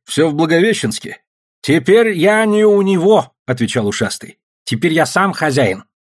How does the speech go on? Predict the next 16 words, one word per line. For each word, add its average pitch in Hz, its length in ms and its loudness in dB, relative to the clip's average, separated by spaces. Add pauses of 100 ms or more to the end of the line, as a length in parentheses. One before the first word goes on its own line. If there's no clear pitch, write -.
(560)
«А 95 140 -2
Тешка 175 320 -2
у 175 100 0
нас 170 260 0
рыбу 147 260 0
скупает». 139 640 0 (160)
«Да, 190 460 4
у 196 120 4
него 196 300 2
свои 185 300 -2
пароходы. 175 880 -2
Слыхали, 180 500 -2
он 175 300 0
мельницу 196 420 -2
какую 202 280 -4
поставил? 143 540 -4